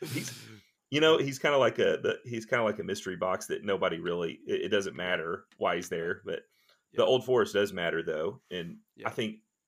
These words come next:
Speaker 1: I think you really, like, that is a huge theme of this. I think another thing that I'd like to bring up is,
Speaker 2: Mm.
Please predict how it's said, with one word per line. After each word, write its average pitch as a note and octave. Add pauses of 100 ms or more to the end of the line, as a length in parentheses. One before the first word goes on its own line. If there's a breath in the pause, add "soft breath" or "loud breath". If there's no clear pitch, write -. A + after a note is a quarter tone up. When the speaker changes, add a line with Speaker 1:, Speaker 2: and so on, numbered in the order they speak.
Speaker 1:
I C3+
think F3
you A2
really, A2
like, -
that C#3+
is A2+
a F#2+
huge A2+
theme G#2
of F2+
this. F2 (720)
I B2
think C3+
another A2
thing G#2
that F2
I'd F2+
like F2
to -
bring F2+
up E2+
is, E2+
Speaker 2:
Mm. F#2+